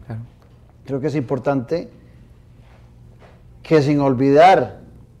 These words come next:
Speaker 2: el hemisferio izquierdo, sepamos que el hemisferio derecho sigue existiendo en nuestro cerebro y que la, y que debe haber un equilibrio entre lo racional y lo emotivo. Eh, me comprometo a volverlos a invitar.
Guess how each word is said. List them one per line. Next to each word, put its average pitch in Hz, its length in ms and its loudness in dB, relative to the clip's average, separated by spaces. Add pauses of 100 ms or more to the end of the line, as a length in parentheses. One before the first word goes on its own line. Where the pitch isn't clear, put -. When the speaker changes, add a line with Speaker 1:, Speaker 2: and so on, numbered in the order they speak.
(440)
Speaker 2:
el 131 140 -2
hemisferio 143 680 0
izquierdo, 156 560 2
sepamos 135 420 -4
que 139 80 -4
el 131 60 -2
hemisferio 135 460 0
derecho 131 380 -2
sigue 131 380 -6
existiendo 120 500 -10
en 120 40 -10
nuestro 127 160 -8
cerebro 156 300 -2
y 113 60 -6
que 113 120 -8
la, - 140 -12
y 139 80 -10
que 123 100 -10
debe 131 100 -2
haber 156 140 -2
un 160 80 -4
equilibrio 139 440 -4
entre 131 160 -10
lo 117 100 -8
racional 117 460 -8
y 123 60 -6
lo 117 80 -10
emotivo. 113 360 -16 (880)
Eh, 139 400 2
me 147 140 0
comprometo 147 600 2
a 175 120 6
volverlos 147 340 0
a 151 60 -4
invitar. 156 340 -2